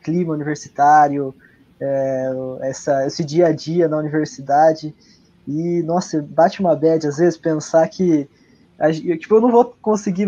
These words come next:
ter novamente esse, esse dia a dia universitário, tá ligado?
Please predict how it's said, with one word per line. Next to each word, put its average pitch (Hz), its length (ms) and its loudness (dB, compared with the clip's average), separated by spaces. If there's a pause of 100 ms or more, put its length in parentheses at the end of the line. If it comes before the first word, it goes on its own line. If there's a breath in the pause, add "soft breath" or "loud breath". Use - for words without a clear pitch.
(120)
ter 190 180 4
novamente 185 640 2
esse, 175 400 -2 (1200)
esse 160 260 -2
dia 156 220 0
a 165 40 2
dia 160 160 -2
universitário, 160 760 0
tá 147 100 -6
ligado? 160 400 0